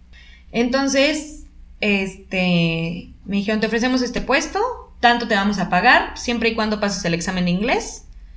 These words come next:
y te presentas mañana a tal hora". Y entonces pasé el examen de inglés,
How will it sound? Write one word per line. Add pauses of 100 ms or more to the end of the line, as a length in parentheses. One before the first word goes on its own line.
(520)
y
te
presentas
mañana
a
tal
hora". (520)
Y
entonces
pasé
el
examen
de
inglés,